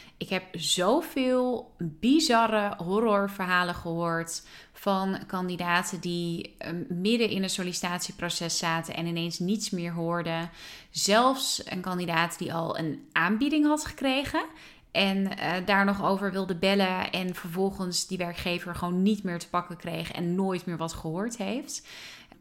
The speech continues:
Kandidaten die al helemaal aan het einde van het proces zitten en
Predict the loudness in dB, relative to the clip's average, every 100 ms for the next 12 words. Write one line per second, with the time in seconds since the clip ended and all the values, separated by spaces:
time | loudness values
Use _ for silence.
0 | -10 0 2 2 4 4 4 0 -2 -2
1 | 0 2 2 2 2 0 0 -2 -2 0
2 | 0 -2 -4 -6 -4 -2 0 0 0 -2
3 | -4 -4 -4 -4 -4 -4